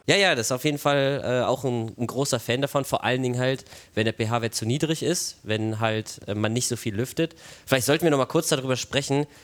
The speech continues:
überhaupt die Auswirkungen von P H im Aquarium. Also von dem, was ich so mitbekommen habe, ist so der Hauptfaktor, dass bei einem stabilen und vor allen Dingen einem, also höheren P-H-Wert, also ein P-H-Wert, der sollte, glaub ich, eigentlich, sagt man zumindest so, da sind wir wieder bei den Aquaristik-Themen, man sagt so,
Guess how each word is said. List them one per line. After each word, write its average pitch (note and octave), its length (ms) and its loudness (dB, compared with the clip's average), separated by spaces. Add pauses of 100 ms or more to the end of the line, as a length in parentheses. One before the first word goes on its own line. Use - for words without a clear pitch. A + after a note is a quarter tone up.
(140)
überhaupt A#2 500 0
die A2 180 0
Auswirkungen G#2 840 -2
von G#2 260 -4
P G#2 180 -6
H G#2 200 0
im G2 100 -4
Aquarium. G2 680 -2
Also G#2 200 -2
von A2 180 -2
dem, A#2+ 160 -2
was A#2 140 -2
ich - 180 -4
so D3+ 80 -2
mitbekommen D3 520 -4
habe, D3 200 0
ist B2 140 -4
so C3 60 -2
der G#2+ 120 0
Hauptfaktor, E3+ 720 0 (420)
dass A#2 160 0
bei B2+ 80 4
einem A#2+ 160 2
stabilen E3 720 2
und A2+ 120 -4
vor - 180 -4
allen B2 200 0
Dingen B2 180 0
einem, G#2+ 200 0 (220)
also F#2+ 260 0
höheren E3 320 4
P-H-Wert, E3 480 2
also G#2+ 180 0
ein G2+ 40 -8
P-H-Wert, A#2+ 360 0
der A#2 160 0
sollte, A#2+ 300 -2
glaub A2+ 160 0
ich, - 120 -6 (120)
eigentlich, C#3+ 580 0
sagt A#2 320 0
man D3+ 140 0
zumindest D#3 420 0
so, E3 160 2
da C3 140 0
sind G#2+ 180 -4
wir A2+ 80 -4
wieder A2 160 0
bei G2+ 80 0
den G2+ 100 -2
Aquaristik-Themen, C3+ 960 -2
man G2 200 -4
sagt F2+ 380 -4
so, D#3+ 260 0